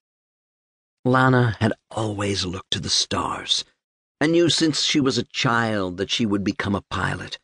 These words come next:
Sometimes during takeoffs and landings she felt like an eagle, soaring free. She often disengaged the autopilot while landing, something her supervisors frowned upon,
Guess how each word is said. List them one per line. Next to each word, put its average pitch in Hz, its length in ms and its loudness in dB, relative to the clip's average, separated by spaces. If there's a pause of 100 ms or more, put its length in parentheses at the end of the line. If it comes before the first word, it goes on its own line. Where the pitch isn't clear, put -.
(800)
Sometimes 92 680 0
during 98 340 4
takeoffs 95 560 0
and 92 160 2
landings 104 600 0
she 110 180 0
felt 104 380 0
like 92 200 0
an 95 140 2 (200)
eagle, 123 400 -6 (440)
soaring 120 500 4
free. 98 520 -2 (880)
She 143 160 4
often 104 380 2
disengaged 107 760 0
the 95 120 2
autopilot 87 560 -2
while 101 220 -2
landing, 117 520 -2 (480)
something 90 520 0
her 92 180 2
supervisors 87 880 0
frowned 127 420 0
upon, - 440 -6